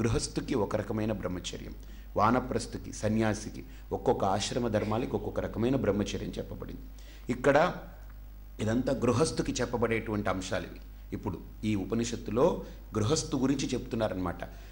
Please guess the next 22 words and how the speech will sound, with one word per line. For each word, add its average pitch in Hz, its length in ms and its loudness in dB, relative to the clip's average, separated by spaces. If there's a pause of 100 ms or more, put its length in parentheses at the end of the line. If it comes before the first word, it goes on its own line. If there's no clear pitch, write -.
(220)
సన్యాసి 143 540 4
గురించి 139 320 2
కాదు. 117 260 4
గుర్తుపెట్టుకోండి, 101 600 -2
సన్యాసికి 120 460 0
వస్తుంది, 110 300 -2
మళ్ళీ 113 200 2
అడుగుతారు 107 440 2
వాళ్ళు. - 420 -8 (160)
ఇప్పుడు 101 160 -6
గృహస్థులుగా 156 800 6
ఉన్నటువంటి 127 540 4
వాళ్ళు 98 460 4 (300)
ఎలాగ 139 480 6
చేస్తే 127 280 2
ఉద్-, 110 360 -2
ఉద్ధరింపబడతారు 107 1080 4 (300)
అనంటే, 113 540 4 (180)
కాముకత 185 580 8
కాకుండా, 120 480 4
సకాములే 175 720 6
కాకుండా 113 760 6